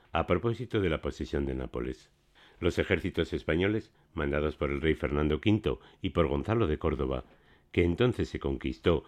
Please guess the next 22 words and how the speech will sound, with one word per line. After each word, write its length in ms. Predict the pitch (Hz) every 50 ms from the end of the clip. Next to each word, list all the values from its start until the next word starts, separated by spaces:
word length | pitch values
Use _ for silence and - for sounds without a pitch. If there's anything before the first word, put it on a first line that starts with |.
| - - -
el 120 | - 76 -
sobrenombre 560 | - 71 65 65 67 76 80 82 76 71 67
de 240 | 64 67 64 - - -
Gran 240 | 85 87 92 87 76
Capitán, 500 | 73 - - 64 - 80 67 65 65 - _ _ _ _ _ _ _ _ _ _ _ _ _ _ _ _ _ -
obtuvieron 640 | - 117 - - - 117 120 143 151 151 147 135 110 90
en 100 | 82 78
Italia 520 | 73 69 - - 95 90 90 90 95 - -
numerosas 500 | 90 82 78 78 78 92 87 - 90 78
victorias 600 | 76 82 78 - - 95 85 92 95 - - - -
sobre 260 | - - 92 80 76
los 100 | 76 76
franceses 680 | - 78 76 78 73 - 110 - - 78 - - - _ _ _ _ _ _ _ _ - -
y 100 | - 92
lograron 440 | 85 87 87 95 101 110 107 110 107
que 100 | - -
el 80 | 73 71
reino 280 | 82 80 78 80 80
de 80 | 76 76
Nápoles 480 | 78 85 80 - 73 73 73 71 - _ _ _ _ _ _
quedara 280 | - 80 82 98 104
incorporado 720 | 117 117 113 110 92 73 - 76 73 76 71 69 67 69 -